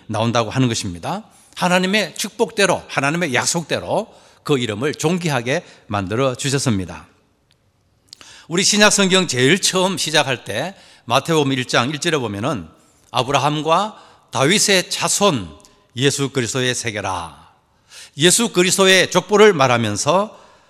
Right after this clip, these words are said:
"다윗의 자손이라." 또 여기뿐 아닙니다. 성경에 보면은 예수님을 소개하면서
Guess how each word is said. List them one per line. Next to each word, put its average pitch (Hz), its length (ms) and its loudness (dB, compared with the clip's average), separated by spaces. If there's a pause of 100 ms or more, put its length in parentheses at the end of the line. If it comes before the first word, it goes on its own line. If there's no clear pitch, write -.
(200)
"다윗의 185 580 4
자손이라." 120 800 0 (1040)
또 190 200 6
여기뿐 226 340 6
아닙니다. 143 520 2
성경에 160 400 4
보면은 123 520 0 (680)
예수님을 214 500 4
소개하면서 156 1000 0